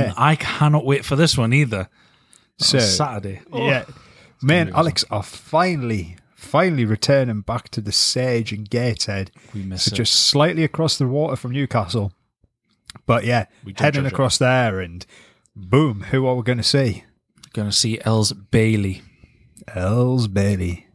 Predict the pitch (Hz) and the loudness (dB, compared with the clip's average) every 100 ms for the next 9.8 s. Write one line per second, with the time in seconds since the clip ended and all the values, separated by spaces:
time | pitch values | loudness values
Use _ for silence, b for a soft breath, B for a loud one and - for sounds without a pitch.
0 | - 107 - - 110 113 113 - 104 104 | -8 -6 -4 -2 2 2 0 -4 -6 -4
1 | 98 - B B 110 107 110 107 127 123 | -4 -8 B B -2 2 4 4 4 2
2 | 107 98 - B B B B 101 113 104 | 0 -2 -6 B B B B -2 -2 -2
3 | 95 107 110 101 - B B - 160 147 | -2 -4 -2 -6 -10 B B -4 -2 -2
4 | 101 123 151 131 - - B B 113 117 | -2 -4 -4 -6 -10 -14 B B 2 4
5 | 117 110 135 135 127 113 - 131 123 117 | 2 2 2 4 4 2 0 -2 0 -2
6 | 123 117 113 104 117 107 - 123 117 123 | -4 -4 -6 -6 -4 -2 2 2 4 2
7 | 113 120 107 - - 107 101 - - - | 0 2 0 2 2 2 0 -4 -20 -4
8 | 110 104 113 104 113 107 107 104 - 104 | -2 2 0 0 0 2 2 0 -2 -2
9 | 110 110 101 - 98 - 98 90 | 0 0 0 -2 -2 -2 -4 -8